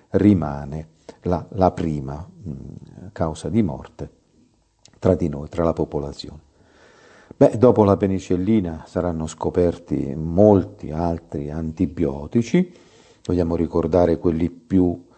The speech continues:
eh, famosi, la streptomicina, le tetracicline, le cefalosporine. Ebbene, cari amici, sapete che queste sostanze, pur preziosissime negli anni,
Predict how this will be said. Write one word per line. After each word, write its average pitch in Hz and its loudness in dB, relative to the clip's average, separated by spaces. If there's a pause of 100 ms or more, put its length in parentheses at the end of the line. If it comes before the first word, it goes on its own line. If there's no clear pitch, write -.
(240)
eh, 87 -2
famosi, 92 2
la 90 0
streptomicina, 95 2
le 95 0
tetracicline, 95 2
le 98 2
cefalosporine. 98 0 (800)
Ebbene, 127 0
cari 107 4
amici, 110 -2
sapete 104 0
che 92 -4
queste 110 2
sostanze, 98 -2 (360)
pur - 6
preziosissime 95 -2
negli 85 -4
anni, 87 2